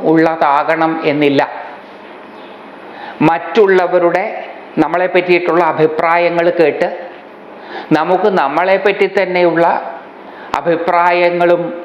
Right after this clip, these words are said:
ചേർത്ത് നമ്മൾ നമ്മുടെ ഒരു ചിത്രം, ഏഹ്, രൂപീകരിച്ചിട്ടുണ്ടാകും. ആ ചിത്രത്തിൻ്റെ പശ്ചാത്തലത്തിലാണ് നമ്മൾ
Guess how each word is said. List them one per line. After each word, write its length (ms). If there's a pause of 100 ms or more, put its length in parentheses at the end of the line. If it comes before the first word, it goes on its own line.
(200)
ചേർത്ത് 480 (1080)
നമ്മൾ 200 (580)
നമ്മുടെ 320
ഒരു 100 (100)
ചിത്രം, 420 (1120)
ഏഹ്, 240
രൂപീകരിച്ചിട്ടുണ്ടാകും. 1000 (1600)
ആ 20 (1120)
ചിത്രത്തിൻ്റെ 1000 (100)
പശ്ചാത്തലത്തിലാണ് 1300 (1160)
നമ്മൾ 220